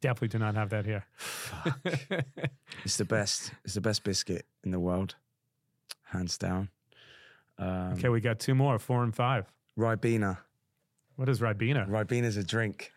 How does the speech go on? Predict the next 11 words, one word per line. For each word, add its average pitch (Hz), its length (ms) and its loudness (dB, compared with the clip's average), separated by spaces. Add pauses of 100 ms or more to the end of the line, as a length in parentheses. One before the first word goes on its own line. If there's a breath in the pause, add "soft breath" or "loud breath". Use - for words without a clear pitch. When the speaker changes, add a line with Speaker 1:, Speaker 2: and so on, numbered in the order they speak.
(140)
Speaker 2:
but 113 100 2
I'm 101 140 2
gonna 104 120 0
have 104 140 0
it 98 140 -2 (100)
'cause 104 220 0
it's 165 400 2
Speaker 1:
<laughs> - 0 -
Speaker 2:
fucking 113 360 -2
incredible. 101 640 4
Speaker 1:
Okay. 170 320 0